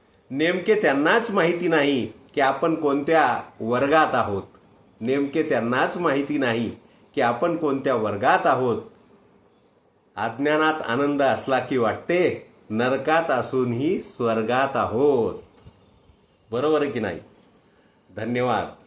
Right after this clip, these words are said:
माझं हे आजचं काव्य आणि भाष्य आवडलं असेल तर नक्कीच माझ्या YouTube चॅनलला लाईक करा, शेअर करा, सबस्क्राईब करा.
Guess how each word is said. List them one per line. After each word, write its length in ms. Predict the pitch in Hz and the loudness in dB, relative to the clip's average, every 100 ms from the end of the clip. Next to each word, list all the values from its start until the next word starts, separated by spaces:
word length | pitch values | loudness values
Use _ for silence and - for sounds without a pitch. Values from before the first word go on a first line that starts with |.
| _ - | _ -10
माझं 300 | 104 110 120 | -6 -4 -2
हे 160 | 120 | -2
आजचं 280 | 113 110 - | -2 -4 -8
काव्य 400 | - 110 117 123 | -4 -2 -2 -2
आणि 180 | 113 113 | -2 -4
भाष्य 380 | 98 104 - 117 | -4 -6 -6 -6
आवडलं 380 | 95 107 113 107 | -4 -4 -4 -6
असेल 300 | 98 139 147 - _ _ - | -6 -8 -8 -14 _ _ -12
तर 120 | 101 | -8
नक्कीच 400 | 98 - 147 120 | -6 -6 -6 -6
माझ्या 260 | 120 113 110 | -4 -2 -2
YouTube 380 | 104 98 110 - | -4 -6 -8 -6
चॅनलला 460 | 104 104 101 87 - _ _ _ - | -6 -4 -4 -6 -10 _ _ _ -8
लाईक 360 | 101 127 127 | -4 -4 -4
करा, 200 | 120 131 147 | -6 -6 -8
शेअर 300 | - 117 113 | -4 -4 -2
करा, 300 | 110 104 104 | -4 -6 -6
सबस्क्राईब 560 | - 104 - 123 117 | -6 -10 -8 -6 -6
करा. 280 | 98 95 87 | -6 -8 -10